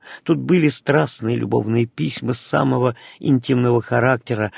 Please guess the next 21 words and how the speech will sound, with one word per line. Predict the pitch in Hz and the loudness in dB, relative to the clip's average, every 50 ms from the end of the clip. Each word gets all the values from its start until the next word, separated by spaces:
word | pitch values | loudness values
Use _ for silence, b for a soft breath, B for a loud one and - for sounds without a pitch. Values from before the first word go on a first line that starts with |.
| B B B | B B B
адресованные | B 117 113 104 113 110 - - 139 143 135 131 131 127 127 127 | B -2 0 2 2 0 0 2 2 4 4 6 6 6 6 4
Беттериджу | 113 104 123 147 151 - 147 143 147 147 131 113 117 131 139 120 B B B B | 4 4 4 2 4 4 4 4 4 4 2 0 2 2 2 2 B B B B
и | - 151 | 2 4
написанные | 143 135 127 120 - 147 147 - - 135 135 131 127 123 120 | 4 4 4 2 -2 -4 -4 -2 0 0 2 2 4 2 2
женской | 104 101 113 120 120 117 - - _ - 113 | 2 2 2 2 2 0 -2 -6 _ -4 -2
рукой. | 107 113 110 - - 123 120 110 101 B B B B B _ | -2 -2 -2 0 2 4 4 4 4 B B B B B _
Конечно, | - - 104 107 139 151 - - 113 | -6 -4 -2 -2 -2 -4 -6 -8 -6
такие | - 101 95 - - 107 98 | -6 -6 -8 -6 -6 -8 -8
письма | - - 139 143 - - 131 123 113 B B B B B | -6 -6 -6 -6 -6 -2 -2 -2 -2 B B B B B
Берту | - - 110 104 - - 110 101 | -2 0 0 0 0 -4 -4 -4
не | 101 101 | -4 -4
следовало | - - - - - - 233 - 110 107 101 98 98 | -6 -8 -10 -6 -6 -6 -4 -2 -2 0 0 0 0
бы | 90 104 92 | -2 -2 -4
читать. | - - - 104 - - 107 90 82 - - _ B B B B B B | -4 -4 -6 -6 -4 -2 -4 -4 -4 -6 -14 _ B B B B B B
Это | B - 101 92 - 101 95 90 90 87 85 87 | B -2 -2 -2 0 -2 -2 -2 -2 -4 -6 -6
была | 90 92 95 95 95 | -4 -2 -2 0 0
большая | 87 92 95 90 - - - 104 98 95 | 0 -2 -2 -4 -4 -2 -2 0 0 0
нескромность | 101 104 - - - 151 170 196 185 147 123 104 92 - - - b b b b | 0 -2 -4 -4 0 4 4 6 6 6 4 2 0 -2 -6 -18 b b b b
с | b - - - | b -10 -4 2
его | 123 117 110 104 | 2 4 4 2
стороны, | - - - 117 104 107 107 104 95 90 85 82 | 0 -2 -6 -2 0 0 0 0 -2 -4 -6 -10